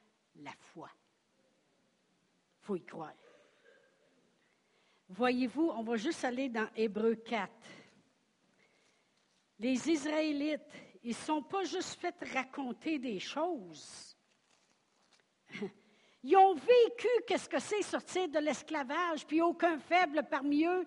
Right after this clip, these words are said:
puis avec toutes les richesses de l'Égypte. Ils ont vécu qu'est-ce que c'est de voir une mer s'ouvrir devant eux, puis passer au travers.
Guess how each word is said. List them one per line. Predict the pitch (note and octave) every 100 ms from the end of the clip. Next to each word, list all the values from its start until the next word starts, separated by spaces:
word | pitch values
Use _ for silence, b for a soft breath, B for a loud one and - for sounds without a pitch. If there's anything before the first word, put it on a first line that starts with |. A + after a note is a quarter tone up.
| B B B
puis | E4+
avec | D4 D#4+
toutes | - A4 F4
les | F4+ F4+
richesses | D#4+ F4+ - - G4 G4 C#4
de |
l'Égypte. | D4 C#4+ A#3+ C#4+ F#4+ - - _ b b b b b b
Ils | C4 F#4+
ont | G4
vécu | F4 E4+ A#4 A#4 A4 -
qu'est-ce | F4+
que | - F4+
c'est | - G#4+
de | E4
voir | D4+ F#4 E4+
une | D#4+
mer | D#4 F4+ G4 F#4
s'ouvrir | - E4+ C#4+ D#4+ F#4+ F#4+
devant | D4+ D#4 D#4+ D#4 D#4+
eux, | F#4+
puis | D#4+
passer | D#4 D#4+ D#4 - F#4
au | F4+
travers. | D4+ C4+ C#4+ F4 D#4 A#3+ F3+